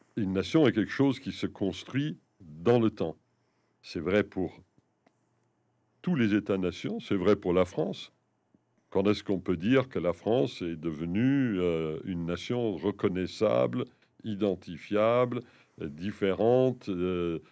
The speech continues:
euh, des, des autres peuples, des autres terres, euh, qui l'entourent ?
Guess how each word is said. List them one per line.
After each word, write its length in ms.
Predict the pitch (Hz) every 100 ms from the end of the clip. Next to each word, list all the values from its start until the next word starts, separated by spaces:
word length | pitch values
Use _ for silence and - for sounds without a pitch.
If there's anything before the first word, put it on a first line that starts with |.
| _ _ - -
euh, 420 | 98 87 82 82
des, 480 | 73 80 85 82 82 -
des 420 | - 87 92 82
autres 320 | 113 113 -
peuples, 640 | 87 110 113 - - 85
des 260 | 78 85 78
autres 320 | 95 95 -
terres, 640 | 76 - 98 104 - - -
euh, 400 | 104 95 90 90 87
qui 160 | - 98
l'entourent ? 480 | 104 117 170 139